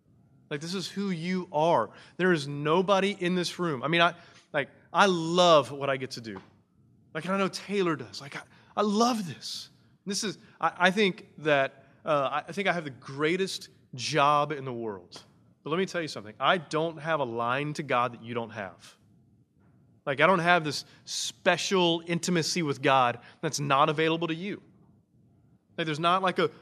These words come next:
clergy distinction, and then there's, like, you've got the ceiling, and that ceiling on your spiritual depth is the floor on mine. Like, that's not how it works. In fact, John Piper is a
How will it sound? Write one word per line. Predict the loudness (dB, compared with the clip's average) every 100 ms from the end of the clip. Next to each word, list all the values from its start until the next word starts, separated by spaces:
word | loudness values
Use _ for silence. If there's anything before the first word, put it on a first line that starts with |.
| _
clergy | -14 0 6 6 6 4 2 2
distinction, | -2 -6 -6 -2 -2 -2 -4 -6 -8 -14 -20 _ -4
and | 0 4
then | 4 4
there's, | 2 0 2
like, | 2 2 -2 -20 _ _ _ _ -2
you've | -2
got | 2 0
the | 0
ceiling, | -4 0 2 2 0
and | 0
that | -2
ceiling | -2 -2 0 0 0
on | -2
your | -4
spiritual | -6 -4 -2 0 -2
depth | -4 -2 -2
is | -6
the | -12
floor | -16 -8 0 2 2
on | 0
mine. | 0 0 0 -4 -10 _ _
Like, | -10
that's | -8 -6
not | 0 2 4
how | 2
it | 0
works. | 2 0 -2 -8 -10 -12 _ _ _ _ _ _ _ _ _ _ -10
In |
fact, | 4 4 4 -2 -20 -18 -2
John | 4 4 4
Piper | 2 2 -2 -4
is | -4 -2
a | 0 0